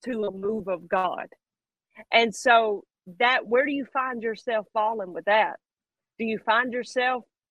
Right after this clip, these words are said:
boxing yourself in and saying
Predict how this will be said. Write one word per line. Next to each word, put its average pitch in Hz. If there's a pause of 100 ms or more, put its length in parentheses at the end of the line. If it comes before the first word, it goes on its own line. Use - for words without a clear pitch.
boxing 240
yourself 233
in 269 (840)
and 190
saying 220